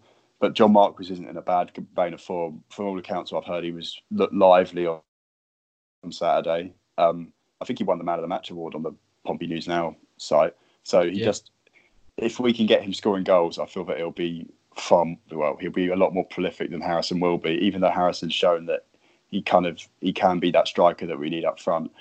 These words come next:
Speaker 1: It is, it's a really tough decision, but I would, I would stick with Marquis. Just, I just feel he's a prolific striker, and he's a, he's our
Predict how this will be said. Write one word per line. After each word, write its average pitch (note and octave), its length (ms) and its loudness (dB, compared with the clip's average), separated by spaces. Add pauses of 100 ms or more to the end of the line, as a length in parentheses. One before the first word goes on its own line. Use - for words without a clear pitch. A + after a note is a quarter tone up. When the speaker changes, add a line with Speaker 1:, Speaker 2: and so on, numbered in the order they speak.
(120)
Speaker 1:
It G#2 160 2
is, C#3+ 180 4
it's A#2+ 180 -6
a G#2+ 60 0
really G#2 180 0
tough - 200 -10
decision, F2 420 -4
but D#2+ 200 -6 (420)
I G2+ 60 8
would, G2+ 320 2 (100)
I F#2 80 4
would F#2+ 220 -4
stick - 240 -6
with E2 100 -10
Marquis. E2+ 500 -6
Just, - 300 -14 (480)
I F#2 80 -4
just F#2+ 180 -12
feel E2+ 160 -6
he's D#2+ 200 -12
a - 40 -18 (200)
prolific - 340 -6
striker, E2 600 2
and D#2 280 -4 (100)
he's F#2 200 -4
a, E2+ 140 6
he's G2+ 160 2
our F2 280 6